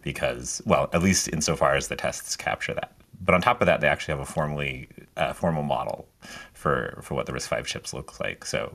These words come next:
in the kind of formal methods work we're doing, at some point we'll be able to, you know, really speak very confidently about the, the nature of the system that we're building.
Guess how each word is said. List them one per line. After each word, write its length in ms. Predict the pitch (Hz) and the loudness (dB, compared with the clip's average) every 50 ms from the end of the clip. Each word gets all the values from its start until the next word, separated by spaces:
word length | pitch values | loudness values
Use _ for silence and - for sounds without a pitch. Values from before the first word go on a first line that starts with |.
| - - | -14 -12
in 60 | - - | -8 -8
the 80 | - | -4
kind 160 | - - 82 | -2 0 0
of 60 | 80 - | 0 0
formal 220 | - 82 76 71 | 0 -2 -2 0
methods 340 | 67 69 65 - 67 57 - | 0 0 0 0 -4 -8 -8
work 180 | 53 - - - | -10 -10 -10 -10
we're 80 | - | -10
doing, 360 | 64 65 65 62 62 60 - - - - - - - - - - | -8 -6 -6 -6 -6 -6 -10 -14 -14 -12 -10 -10 -10 -8 -6 0
at 60 | 87 | 4
some 180 | - 123 104 95 | 6 6 6 8
point 180 | - 82 73 69 | 6 4 4 2
we'll 100 | 76 67 | -2 -2
be 80 | 73 67 | 0 0
able 160 | 65 67 67 | 0 0 -2
to, 280 | - - 73 64 62 65 - | -4 -4 -4 -4 -4 -6 -8
you 60 | 73 | -10
know, 160 | 67 60 64 76 | -10 -10 -8 -2
really 340 | 78 78 73 - 71 65 - - _ _ _ _ - - - - - - - | 0 0 0 0 -4 -8 -10 -16 _ _ _ _ -20 -20 -18 -18 -18 -18 -6
speak 440 | - - - - - 95 78 - - - - | -2 -2 0 4 4 4 4 2 -4 -12 0
very 180 | - 90 80 76 | 4 4 4 4
confidently 600 | - - 85 78 73 - - - 64 - 65 64 | 4 4 4 2 2 2 -4 -6 -6 -6 -8 -8
about 380 | 60 - 57 - - - - - | -6 -4 -4 -4 -4 -8 -10 -8
the, 200 | - 62 - - - - | -8 -6 -6 -8 -10 -10
the 60 | - | -8
nature 320 | 71 64 64 - - - | -8 -8 -6 -8 -8 -8
of 100 | - - - | -8 -10 -10
the 40 | |
system 300 | - - - - - - - | -10 -10 -10 -10 -12 -10 -10
that 120 | - 50 | -8 -8
we're 60 | - | -10
building. 280 | - - 57 - - - | -10 -12 -12 -12 -14 -14